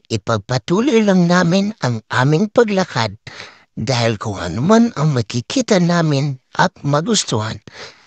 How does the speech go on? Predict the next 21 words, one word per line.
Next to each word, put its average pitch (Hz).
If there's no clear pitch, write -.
ay 113
syempre 127
aming 170
bibilhin. 107
Ito 226
naman 113
ay 160
yung 131
mga 107
pendants 151
na 147
pwede 165
mo 120
gagamitin 120
sa -
iyong 120
necklace. -
At 131
wait 139
mga 123
ka-drive, 120